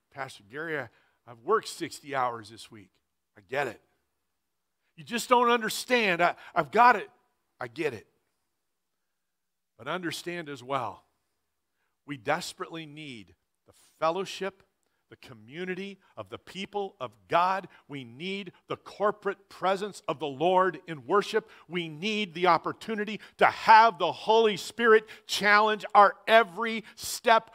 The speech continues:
our every thought, our every action, so that we are never taken in by the clever schemes and strategies of the adversary.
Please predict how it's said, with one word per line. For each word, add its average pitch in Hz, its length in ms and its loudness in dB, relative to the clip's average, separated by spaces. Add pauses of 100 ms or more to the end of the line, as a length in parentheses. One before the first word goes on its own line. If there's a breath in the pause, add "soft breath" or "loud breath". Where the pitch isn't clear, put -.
(120)
our 202 260 10
every 185 440 4
thought, 226 600 6 (160 loud breath)
our 202 300 8
every 202 480 2 (140)
action, 233 520 2 (220 loud breath)
so 254 480 6
that 233 320 6 (240 soft breath)
we 233 260 2
are 208 220 4
never 247 640 4
taken 240 760 -2 (100)
in 233 400 0 (220)
by 214 380 8
the 214 180 -2 (260)
clever 196 680 2
schemes - 800 -16
and 156 120 -18
strategies 135 800 -6
of 117 120 -14
the 107 160 -18
adversary. 95 580 -16